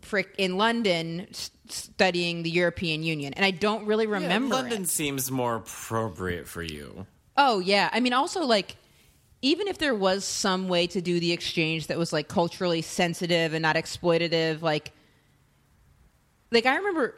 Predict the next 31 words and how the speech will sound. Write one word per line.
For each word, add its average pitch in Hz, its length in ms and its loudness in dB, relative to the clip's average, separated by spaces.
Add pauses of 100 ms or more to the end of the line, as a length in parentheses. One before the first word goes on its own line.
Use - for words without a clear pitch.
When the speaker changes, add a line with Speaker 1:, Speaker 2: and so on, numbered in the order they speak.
(200)
Speaker 1:
like, 233 160 4
when 233 100 2
people 311 380 2
come 214 460 0
to 220 100 -4
my 185 220 2
hometown 185 380 0
in 165 140 0
Maine 156 220 0
for 185 120 -6
the 170 100 0
summer, 180 440 0
they'll 220 160 0
kind 320 180 0
of, 370 60 0
like, 277 160 0
look 196 160 2
at 202 80 -4
the 180 100 0
locals, 170 460 0
like, 160 240 0
they'd 170 160 2
be 175 60 0
like, 165 160 4
"Oh, 269 160 6
and 240 100 2
these 220 160 0
are, 240 80 4
like, 240 220 0
the 190 80 2
locals." 175 640 2